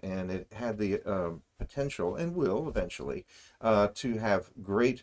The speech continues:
scientific and educational, maybe even industrial, uh, p-, uh, payback.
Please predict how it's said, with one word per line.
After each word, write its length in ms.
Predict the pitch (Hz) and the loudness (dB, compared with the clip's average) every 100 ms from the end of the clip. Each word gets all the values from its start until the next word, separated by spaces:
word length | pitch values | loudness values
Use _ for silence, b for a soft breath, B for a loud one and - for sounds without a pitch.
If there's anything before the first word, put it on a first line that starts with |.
| b b b | b b b
scientific 640 | - 120 123 139 135 123 104 | -2 0 2 2 2 0 -2
and 140 | 85 | -2
educational, 760 | 107 110 104 117 113 - 110 | 0 -2 -2 -2 -2 -2 0
maybe 280 | 107 95 98 | 2 0 0
even 180 | 95 95 | -2 -2
industrial, 800 | 90 80 101 - 113 104 101 - b b | -4 -2 -2 -2 2 2 2 -4 b b
uh, 280 | - 87 87 - - | -2 0 0 -2 -8
p-, 100 | - | -4
uh, 160 | 95 - | -2 -2
payback. 540 | - 95 - 101 180 | -2 -2 0 0 -4